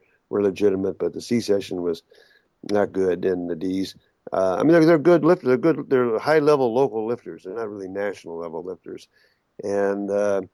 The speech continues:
but then again, you know, I, I think it was very financially successful. So that's a, a, another thing when, when you wanna go out and put on competitions, you go to a convention center or a hotel or a city and say, "Well, look, we're gonna bring in X amount of lifters. They're gonna bring in X amount of family."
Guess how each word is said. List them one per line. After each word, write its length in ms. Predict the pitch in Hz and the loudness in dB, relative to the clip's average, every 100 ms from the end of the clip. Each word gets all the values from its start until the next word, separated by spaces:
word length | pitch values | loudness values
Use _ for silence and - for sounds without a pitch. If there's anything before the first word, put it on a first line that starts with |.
| _ - | _ -2
but 120 | 123 | 2
then 120 | 143 | 4
again, 240 | 143 147 143 | 6 4 4
you 140 | 139 | 2
know, 280 | 127 123 107 110 107 | 2 0 -2 -6 -2
I, 260 | 113 113 | -2 0
I 20 | |
think 220 | 101 139 127 | 2 2 2
it 20 | |
was 100 | 104 | 2
very 200 | 123 127 | 2 2
financially 640 | 127 113 117 156 - 120 | 2 2 2 0 0 -4
successful. 640 | 95 98 - 104 92 120 123 | -4 -8 -2 -2 0 -2 -4
So 140 | 101 | -2
that's 220 | 110 131 | -2 -2
a, 100 | 110 | -2
a, 360 | 92 76 101 95 - _ - | -2 -2 -4 -6 -10 _ -4
another 300 | 104 123 123 | 2 4 2
thing 260 | 110 107 | 0 0
when, 140 | 107 101 95 98 87 | 0 -2 -4 -8 -4
when 140 | 98 | -2
you 100 | 104 | -2
wanna 360 | 104 95 113 107 | -2 0 2 4
go 140 | 113 | 2
out 100 | 101 | 2
and 100 | 90 _ - _ - | -2 _ -20 _ 0
put 120 | 120 | 4
on 140 | 110 98 | 4 4
competitions, 680 | 117 - - 127 120 101 | 0 0 0 2 2 -4
you 80 | 95 | -2
go 120 | 110 | 2
to 160 | 107 98 | 2 0
a 100 | 87 | -2
convention 500 | 101 98 120 110 101 | -2 2 2 0 -10
center 360 | - 107 107 | -6 -4 -2
or 240 | 104 92 87 | -2 0 -2
a 20 | |
hotel 400 | 107 101 110 113 | -4 0 2 2
or 140 | 107 | 0
a 80 | 98 | -2
city 220 | - 120 | -2 -2
and 80 | 117 | -2
say, 80 | 107 | -2
"Well, 140 | 104 | -2
look, 80 | 127 | -2
we're 160 | 104 123 | -2 0
gonna 120 | 131 | 2
bring 240 | 104 113 | 2 0
in 180 | 113 110 - - - _ 139 | 2 0 -4 -20 -20 _ -2
X 180 | 127 | 0
amount 200 | 120 110 104 | 0 2 4
of 80 | |
lifters. 420 | 127 156 147 135 104 | 4 2 2 2 2
They're 100 | 120 | 0
gonna 120 | 110 | 0
bring 180 | 107 104 | 0 0
in 80 | |
X 180 | 113 - | 0 -2
amount 160 | 107 95 | -6 -8
of 100 | - | -4
family." 540 | 143 147 147 143 135 | 2 2 2 0 -2